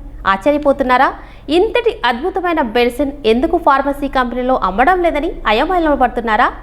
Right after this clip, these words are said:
ఒక్క నిమిషం ఆగండి, అవి ఎక్కడ దొరుకుతాయో, వాటి కోసం ఏం చేయాలో ఇప్పుడు తెలుసుకుందాం. టాప్ ఫిఫ్టీన్ మెడిసిన్ల గురించి ఇప్పుడు తెలుసుకుందాం. వన్, exercise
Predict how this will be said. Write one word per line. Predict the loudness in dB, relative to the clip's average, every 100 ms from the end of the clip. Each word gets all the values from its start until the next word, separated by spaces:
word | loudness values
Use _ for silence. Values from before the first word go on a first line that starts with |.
| -18 -20 -18 -8 -2 0
ఒక్క | 2 2
నిమిషం | 2 0 0 0
ఆగండి, | 0 -4 -8 -12 -12 -12 -4 -2
అవి | 0 -2
ఎక్కడ | -2 -2 0
దొరుకుతాయో, | -2 -2 -2 -2 -6 -10 -2 0
వాటి | 0 0
కోసం | 0 0 -2 0
ఏం | 0 2
చేయాలో | 4 4 2 -2 -2
ఇప్పుడు | -2 -2
తెలుసుకుందాం. | -6 -6 -10 -10 -10 -12 -10 -4
టాప్ | -2 -2 -4 -6
ఫిఫ్టీన్ | -4 -2 0 0
మెడిసిన్ల | -2 -2 -2 -2
గురించి | -2 -2 -4 -4
ఇప్పుడు | -2 -2 -2
తెలుసుకుందాం. | -6 -8 -6 -6 -8 -16 -18 -16 -16 -16 -10 0
వన్, | 0 0 -10 -14 -14 -8 -2 0
exercise | 0 0 0 0